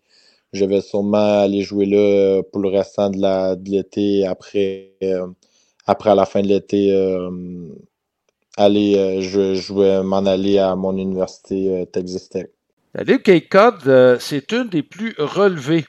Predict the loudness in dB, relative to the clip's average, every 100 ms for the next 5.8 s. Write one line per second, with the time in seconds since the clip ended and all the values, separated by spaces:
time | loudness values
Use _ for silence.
0 | _ -14 -10 -6 -6 -6 -10 -12 -12 _
1 | -20 _ _ -2 0 -2 -2 -4 -2 0
2 | 2 2 0 0 0 0 -2 -2 2 4
3 | 4 2 0 -6 -6 -6 -8 -12 -2 2
4 | 2 0 -4 -6 -6 -6 -4 -2 0 -2
5 | -4 -8 -10 -4 0 2 0